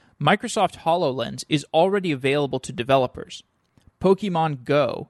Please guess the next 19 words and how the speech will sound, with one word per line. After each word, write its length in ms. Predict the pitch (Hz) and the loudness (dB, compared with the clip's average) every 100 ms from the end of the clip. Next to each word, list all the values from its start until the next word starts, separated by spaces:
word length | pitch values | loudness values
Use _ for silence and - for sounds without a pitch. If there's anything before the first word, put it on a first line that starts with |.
| _ _ | _ _
the 80 | 151 | 2
most 260 | 156 170 - | 4 2 -2
popular 500 | - 170 185 147 117 | -2 0 0 0 2
augmented 400 | 139 139 123 131 | 2 2 -4 0
reality 380 | 120 123 127 | 0 0 0
product 460 | 123 117 101 117 - | 0 0 2 0 -6
today, 500 | 135 135 127 - 131 - - _ _ | -2 2 2 0 -8 -16 -20 _ _
was 200 | 151 135 | 0 0
made 240 | 156 220 202 | -2 -2 0
by 140 | 180 | 0
a 60 | 156 | 0
company 380 | - 175 170 147 | -2 -2 -2 0
that 120 | 127 | 0
was 120 | 135 | -2
spun 360 | - - 160 156 | -4 -2 0 0
out 160 | 135 | -2
of 120 | 135 | -4
Google. 400 | 139 139 - - - _ _ _ _ _ - | -2 -2 -2 -10 -14 _ _ _ _ _ -2
But 260 | - 185 | 4 4